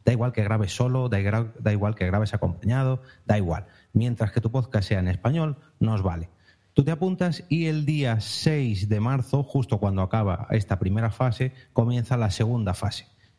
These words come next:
¿Qué pasa en esa segunda fase? El día seis de marzo nosotros celebraremos un sorteo dividiendo los podcasts en varias categorías en categoría de podcast solitarios, donde solamente participa una persona,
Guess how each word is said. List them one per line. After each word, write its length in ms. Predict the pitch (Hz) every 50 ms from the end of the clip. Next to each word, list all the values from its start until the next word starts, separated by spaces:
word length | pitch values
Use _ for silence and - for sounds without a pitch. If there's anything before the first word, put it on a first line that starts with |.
| _ _ _ _ _
¿Qué 140 | - 160 160
pasa 460 | 156 - 151 147 127 - 143 135 131 - -
en 160 | 107 110 120
esa 180 | 117 - 120
segunda 320 | 110 - 110 107 110 104 95
fase? 320 | - - - - - - - _ _ _ _ _ _ _ _ _ _
El 140 | - - 92
día 160 | 110 113 104
seis 280 | 90 - 143 139 139 135
de 80 | 135 135
marzo 360 | 143 160 165 156 - 170 160
nosotros 440 | 139 113 - - 127 123 127 117 -
celebraremos 640 | - 107 101 98 101 101 110 127 131 123 113 -
un 120 | - 123 110
sorteo 500 | - 120 110 110 - 156 160 165 170 185 - - - _ -
dividiendo 540 | - 101 95 98 101 101 110 113 117 113 110
los 140 | 113 110 95
podcasts 460 | - - 147 139 - - 151 147 -
en 120 | 110 101 98
varias 260 | 98 95 95 95 -
categorías 680 | - - 107 98 107 107 123 151 185 185 190 190 - - - - - _ _ _ _
en 260 | - 90 90 87 87 90
categoría 480 | 92 92 92 87 90 87 90 87 87
de 100 | 85 87
podcast 360 | 85 - 98 - - 92 87
solitarios, 600 | - 101 92 95 95 143 156 160 170 180 165 -
donde 240 | - 90 87 85 85
solamente 440 | 85 - 104 92 85 90 90 - 90
participa 440 | 95 92 - 95 92 - 98 - 92
una 160 | 92 95 98
persona, 440 | 98 120 - - 160 160 165 -